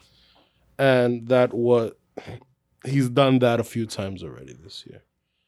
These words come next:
Coupled with the fact that the team has let him down with reliability and strategy, they are throwing this championship away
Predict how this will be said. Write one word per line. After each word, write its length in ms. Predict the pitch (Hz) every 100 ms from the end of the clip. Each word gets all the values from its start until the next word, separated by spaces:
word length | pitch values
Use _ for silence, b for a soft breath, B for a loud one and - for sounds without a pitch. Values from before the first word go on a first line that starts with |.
| _ _ _ _ _
Coupled 400 | - 156 139 151
with 140 | 143 139
the 80 |
fact 280 | 143 135 127
that 100 | 123
the 100 | 110
team 240 | 107 - 131
has 140 | 120
let 140 | 123 120
him 100 | 113
down 200 | 113 110
with 100 | 107
reliability 880 | 113 110 104 107 135 151 147 147 143 - _ _ _ _ _ _ _ -
and 220 | 139 131
strategy, 720 | - 143 131 131 127 127 127 123 _ _ _ _ _ _ _ _ _ _ -
they 240 | 123 127
are 140 | 123
throwing 720 | 117 - 127 120 120 113 110
this 160 | 104 113
championship 720 | - 110 95 107 101 - 98
away 360 | 92 85 -